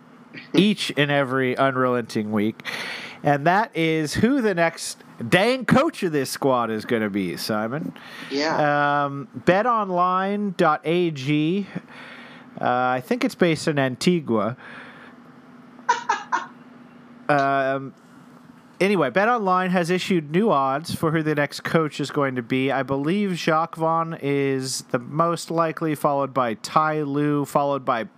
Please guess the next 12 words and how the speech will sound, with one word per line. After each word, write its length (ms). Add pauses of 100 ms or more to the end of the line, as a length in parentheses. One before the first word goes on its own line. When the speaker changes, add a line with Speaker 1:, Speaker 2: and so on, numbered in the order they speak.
(140)
Speaker 2:
Popovich. 1080 (340)
Speaker 1:
Yes, 320
correct. 480 (560)
Speaker 2:
Followed 1000
by 260
Jason 560
Kidd. 520 (720)
Speaker 1:
Mm. 300 (960)
Speaker 2:
Um, 380
and 180
Mark 240
Jackson. 500